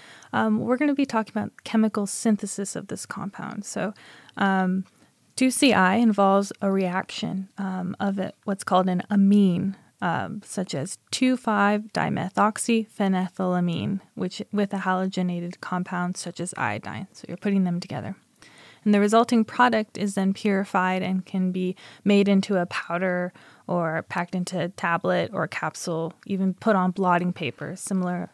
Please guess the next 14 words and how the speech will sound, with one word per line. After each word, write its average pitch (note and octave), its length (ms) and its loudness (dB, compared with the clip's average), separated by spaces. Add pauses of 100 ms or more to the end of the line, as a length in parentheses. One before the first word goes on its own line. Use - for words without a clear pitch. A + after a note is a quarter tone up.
(120)
to G3 120 -8
L G3+ 180 -4
S - 200 -10
D. E3+ 240 -8 (840)
As G#3+ 180 0
for A3+ 160 0
the G#3 80 2
effects, - 540 0
two A#3 160 -2
C A3+ 180 -2
I G3 200 2
can G#3 180 0
induce F#3+ 480 0
hallucinations, G3 1080 0